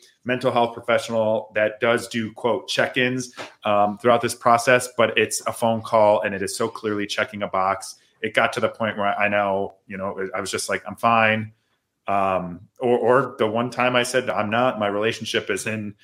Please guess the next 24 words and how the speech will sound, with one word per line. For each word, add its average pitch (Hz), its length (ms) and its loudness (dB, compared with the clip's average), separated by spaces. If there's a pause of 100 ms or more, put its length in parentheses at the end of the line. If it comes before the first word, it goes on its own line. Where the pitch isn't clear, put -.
(380)
in 113 240 -4
trouble 131 640 4
and 104 320 -2
we 104 80 -6
can't 107 280 -8
find 107 200 -2
help." 110 400 2
And 98 100 -10
they're 95 140 -4
like, 92 220 -4 (1080)
"Okay, 214 380 2
well, 190 440 4
you 160 60 -4
know, 151 140 0
let 151 160 2
us 214 140 -2
know 220 80 2
if 214 100 0
you 196 60 -2
need 233 180 2
anything." 139 380 0
And 156 100 -6
it's 104 160 -6
like, 101 340 0